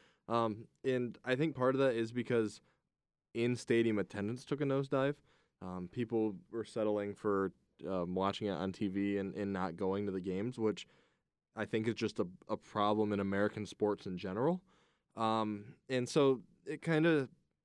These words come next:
it kinda took the, the air out of the ball, if you will, and, and they couldn't recover from that. Who knows what was below the surface? I'm sure there's a lot of things that nobody knows about except for the, the upper levels there, but, you know, I have some questions as well. You know,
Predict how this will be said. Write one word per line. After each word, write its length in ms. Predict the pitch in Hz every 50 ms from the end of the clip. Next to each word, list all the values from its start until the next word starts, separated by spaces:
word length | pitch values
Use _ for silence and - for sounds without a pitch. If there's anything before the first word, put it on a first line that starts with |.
| _ _
it 100 | - 120
kinda 220 | - 147 156 165 156
took 220 | - - 170 - -
the, 260 | 165 151 139 120 95 - - _ _ _ _ _ _ -
the 120 | 117 87
air 180 | 113 139 175 170
out 100 | 117 104
of 60 | 87
the 80 | 95
ball, 260 | 87 98 95 95 98 95
if 120 | 92 -
you 100 | 104 95
will, 260 | 95 95 90 90 - _ _ _ _ _ _ _ _ -
and, 200 | 120 120 117 107
and 380 | 82 120 117 113 110 107 101
they 140 | 113 117 113
couldn't 260 | - - 147 - 127
recover 380 | 123 113 - - 117 123 135 135
from 200 | - - 143 139
that. 240 | 135 135 143 151 - - _ _ _ _ _ _ _
Who 120 | - 170 156
knows 280 | 147 139 139 147 143
what 120 | 143 147 123
was 120 | 127 117
below 240 | - 120 117 117 113
the 100 | 104 104
surface? 440 | - - 107 101 - - 104 98 -
I'm 120 | 101 95
sure 160 | 90 - 107 101
there's 160 | 101 98 95
a 40 | 101
lot 220 | 95 95 95 95
of 60 | 95
things 240 | - - 101 101 92
that 100 | - 92 - - -
nobody 420 | 101 101 98 95 92 98 98 98
knows 260 | 95 98 95 95 92
about 220 | 98 101 98 98 95
except 300 | 85 - - 117 92 -
for 100 | - 98
the, 180 | 101 92 87 - - - - _ _ _ _
the 80 | - 76
upper 240 | 92 110 107 110 104
levels 400 | 104 107 110 110 110 110 101 98
there, 240 | 104 101 98 95
but, 220 | 92 92 101 98 - _ _ _ _ _ _ _ _ _ _ _ _
you 120 | - 165
know, 140 | 156 143 143
I 100 | 143 143
have 180 | 143 156 156 143
some 160 | - 165 143
questions 580 | 131 - - 131 131 151 - - 139 123 113 113
as 120 | 110 104 110
well. 440 | 107 120 135 131 110 95 90 80 52 55 60 64 64
You 100 | 82 110
know, 240 | 104 98 98 101 101